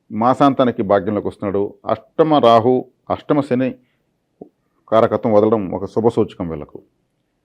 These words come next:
రెండున్నర సంవత్సరాలుగా వీళ్ళకు అష్టమ శని గ్రహ సంచారం నడిచింది. ఇప్పుడు అష్టమంలో ఉన్నటువంటి గ్రహాలు ఒక్కొక్కటి, ఒక్కొక్కటిగా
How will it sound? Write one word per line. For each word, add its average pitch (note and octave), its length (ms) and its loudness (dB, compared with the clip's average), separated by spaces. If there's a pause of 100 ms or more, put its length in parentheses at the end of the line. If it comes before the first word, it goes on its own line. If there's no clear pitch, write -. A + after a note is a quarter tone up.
(200)
రెండున్నర B2 240 2
సంవత్సరాలుగా B2 600 2
వీళ్ళకు F#2+ 520 -2 (800)
అష్టమ C3 280 -2
శని A2 460 -4 (520)
గ్రహ A2 160 -2
సంచారం A2 340 -4
నడిచింది. D#2+ 440 -10 (1000)
ఇప్పుడు B2+ 180 4
అష్టమంలో D#3 400 4
ఉన్నటువంటి C#3 300 4
గ్రహాలు A#2+ 280 6
ఒక్కొక్కటి, B2 400 2
ఒక్కొక్కటిగా G#2+ 680 2